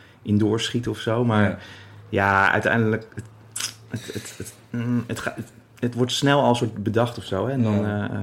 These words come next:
Speaker 1: maar ik, ja, ik hou altijd wel van dat soort dingen als, en zoals dit verhaal van Radiohead vind ik wel eigenlijk best wel heel goed. Ehm,
Speaker 2: Ja, dat, dat
Speaker 1: eh,
Speaker 2: soort dingen. Ik ben er ook dol op, op dat
Speaker 1: ja,
Speaker 2: soort, eh,
Speaker 1: ja.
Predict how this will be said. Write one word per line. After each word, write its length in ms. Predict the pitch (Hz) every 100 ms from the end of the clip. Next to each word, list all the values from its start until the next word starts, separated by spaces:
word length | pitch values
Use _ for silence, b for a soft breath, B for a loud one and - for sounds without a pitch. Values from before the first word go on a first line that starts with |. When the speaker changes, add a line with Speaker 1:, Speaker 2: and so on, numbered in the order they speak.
| 104 107
Speaker 1:
maar 200 | 107 113
ik, 140 | 117
ja, 380 | - 113 107 - - _ _ _
ik 220 | - 104 -
hou 260 | 98 117
altijd 240 | 92 107 107
wel 120 | 117
van 100 | 117
dat 120 | 107
soort 140 | -
dingen 180 | 110 107
als, 240 | 98 - -
en 100 | 104
zoals 240 | 101 101
dit 200 | 95 98
verhaal 220 | - 101 98
van 100 | 101
Radiohead 300 | 107 98 -
vind 180 | 101 98
ik 60 |
wel 240 | 98 98 - -
eigenlijk 300 | - 107 -
best 120 | 104 98
wel 80 | 98
heel 100 | 98
goed. 200 | 98 - B B B B B B -
Ehm, 260 | 107 101 101 - _ - - - _
Speaker 2:
Ja, 240 | - 104 101
dat, 180 | 104 101
dat 100 | 98
Speaker 1:
eh, 60 |
Speaker 2:
soort 120 | 95
dingen. 240 | 95 95 92
Ik 100 | 87
ben 100 | 90
er 60 |
ook 140 | 90 87
dol 160 | 90
op, 160 | 82 82
op 100 | 87
dat 120 | 87
Speaker 1:
ja, 100 | 120
Speaker 2:
soort, 220 | 78 -
eh, 140 | 92 85
Speaker 1:
ja. 320 | 104 85